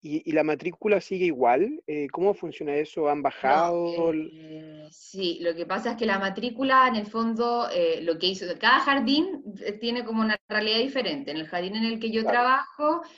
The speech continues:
Speaker 2: eh, se bajó considerablemente la matrícula y en el fondo los papás están pagando, no sé, calculando, es como mucho menos de la mitad de lo que es la,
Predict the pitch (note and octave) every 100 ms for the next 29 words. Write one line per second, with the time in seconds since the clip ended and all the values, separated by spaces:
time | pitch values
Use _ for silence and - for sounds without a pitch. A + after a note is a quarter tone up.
0 | _ _ F3+ F3+ E3+ E3 F3 E3+ E3+ -
1 | F#3+ F#3 F#3 F3 F3 E3 E3 F3 F#3 G3+
2 | G#3+ G#3+ A3 G#3+ A3 A#3+ A3+ C#4 C#4 D4+
3 | D4+ - - F3+ F3 E3+ E3 F3+ F#3+ F#3
4 | F3+ F3 E3+ F3 E3+ F3+ E3+ D#3+ D#3 D#3+
5 | E3+ E3 D#3+ D3+ D3 C#3+ C#3 - _ _
6 | _ _ _ _ _ _ F3 - - -
7 | _ _ _ _ _ _ _ A3+ _ _
8 | _ _ _ _ _ _ D#3 D3 D3+ D#3+
9 | F3 E3+ - D3+ D3 C#3+ D3 _ _ _
10 | _ _ _ D#3 D#3+ E3+ F#3 F#3 E3+ F#3
11 | G#3 G3 F3+ F3 D#3+ F#3 G3 G3+ G3 F#3
12 | F#3+ G3 F#3 F3+ F3+ E3+ E3 E3 D#3+